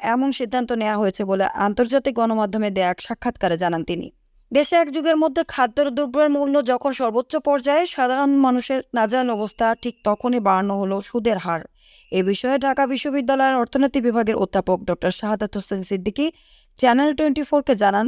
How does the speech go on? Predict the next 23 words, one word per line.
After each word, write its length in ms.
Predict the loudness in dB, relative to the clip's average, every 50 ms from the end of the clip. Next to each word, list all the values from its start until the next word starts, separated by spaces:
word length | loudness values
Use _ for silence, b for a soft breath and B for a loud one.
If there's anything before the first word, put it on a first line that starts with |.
| -2 -2
বাংলাদেশ 400 | 0 0 0 2 0 0 -2 -4 -4
মূল্যস্ফীতি 560 | -2 -2 0 0 0 -2 -2 -4 -4 0 2 2
নিয়ন্ত্রণ 380 | 4 4 4 4 4 4 2 2
করার 280 | 2 2 2 2 2 2
জন্য 220 | 2 2 2 2 0 -2 b b b b b b -4
নীতি 240 | -4 -2 0 0 -2 0
সুদ 220 | 0 0 0 2
হার 100 | 2 2
বাড়াচ্ছিল 480 | 4 4 4 4 2 0 -2 -2 0 0 0 0
এবং 200 | 0 0 0 0 0 2
গত 180 | 2 2 2 0
সরকারও 420 | -2 -2 -2 -2 0 2 2 2 2
বাড়িয়েছিল, 560 | 4 2 2 2 2 0 -2 -4 -4 -6 -6 -6 -8 -12 b b b b b b b b b 0
কিন্তু 180 | 2 2 2 2
তার 200 | 4 4 4 4
প্রভাব 360 | 2 -2 -2 0 2 0 0 0 0 0
আমরা 240 | 2 2 4 2 2 0 2
অর্থনীতিতে 640 | 0 0 0 0 0 0 2 2 0 0 -2 0 0 2
লক্ষ্য 280 | 2 0 -2 -2 -4 -4
করিনি, 360 | -2 -2 -2 0 -2 -2 -4 -6 _ 0
কারণ 280 | 0 2 2 2 0 -2 -2 -4 _ _ _
আমরা 240 | 0 2 2 2 0
সংকোচনমূলক 800 | 0 -2 -4 -2 -2 -2 0 2 2 4 4 4 4 4 2